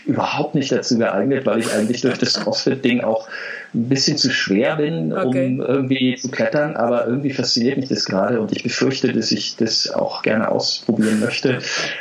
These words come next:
Speaker 1: Ähm, ansonsten, ja, was noch? Ich will schon immer gerne Krav Maga machen. Ich hab so ein
Speaker 2: Mhm.
Speaker 1: paar Krav Maga-Kurse gemacht
Speaker 2: Mhm.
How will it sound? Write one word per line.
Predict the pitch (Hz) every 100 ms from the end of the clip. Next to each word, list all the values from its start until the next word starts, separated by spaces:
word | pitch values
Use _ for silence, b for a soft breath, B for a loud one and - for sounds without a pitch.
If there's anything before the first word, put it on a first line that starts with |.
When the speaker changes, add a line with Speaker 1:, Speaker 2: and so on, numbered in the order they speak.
| B
Speaker 1:
Ähm, | 110 104 104 104 107 107 110 107 113
ansonsten, | 95 104 113 123 - 117 113 110
ja, | 101
was | 110 120
noch? | 120 123
Ich | -
will | 131 135
schon | - 127 123
immer | 139 165 156
gerne | 123 113 135 127 123 123 B B B
Krav | - -
Maga | 131 113 92 101 160
machen. | 151 156 151
Ich | -
hab | -
so | 170
ein | 113
Speaker 2:
Mhm. |
Speaker 1:
paar | 269 104 117 110
Krav | - 113 -
Maga-Kurse | 113 110 110 120 143 143 135
gemacht | 131 139 254
Speaker 2:
Mhm. | 247